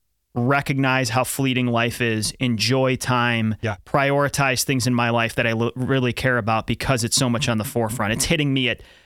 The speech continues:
Speaker 1: at thirty instead of sixty when it hits a lot of people when their, their peers start dying. Um,
Speaker 2: Yeah,
Speaker 1: the, the
Speaker 2: exactly.
Speaker 1: Yeah. The
Speaker 2: And
Speaker 1: other
Speaker 2: I think,
Speaker 1: co-
Speaker 2: I, I think Bitcoin's related to this too, right? Because it's,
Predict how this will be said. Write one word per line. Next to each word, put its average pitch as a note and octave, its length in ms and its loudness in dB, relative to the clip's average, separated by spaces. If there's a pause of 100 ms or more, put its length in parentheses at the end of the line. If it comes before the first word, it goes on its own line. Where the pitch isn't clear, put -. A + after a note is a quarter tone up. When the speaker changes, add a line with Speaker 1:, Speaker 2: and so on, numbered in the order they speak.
Speaker 1:
at B2 140 0
thirty C3 600 0
instead B2+ 320 2
of A#2 140 -2
sixty - 680 0
when B2+ 160 0
it G#2 80 -2
hits B2+ 180 0
a B2 40 2
lot A#2 200 2
of A2 100 -4
people F#2+ 420 -4
when A#2+ 180 0
their, G#2+ 220 0
their A2+ 160 0
peers A#2 300 -2
start F#2 240 -2
dying. F2 300 -4 (680)
Um, A2+ 520 2 (200)
Speaker 2:
Yeah, B2+ 200 2
Speaker 1:
the, D#3+ 80 2
the D3 60 0
Speaker 2:
exactly. C3+ 600 -2 (240)
Speaker 1:
Yeah. A#2+ 200 0 (400)
The D3+ 100 4
Speaker 2:
And D#3 80 6
Speaker 1:
other F#3 40 6
Speaker 2:
I F#3 40 2
think, E3+ 160 0 (120)
Speaker 1:
co- E3 60 -4
Speaker 2:
I, E3 120 0 (360)
I D3+ 80 -6
think F3 220 -2
Bitcoin's F3 400 -2
related D3+ 420 0
to - 80 -4
this B2+ 240 -2
too, D3+ 220 -2
right? A#2 320 2
Because A#2 360 -2
it's, B2+ 260 -6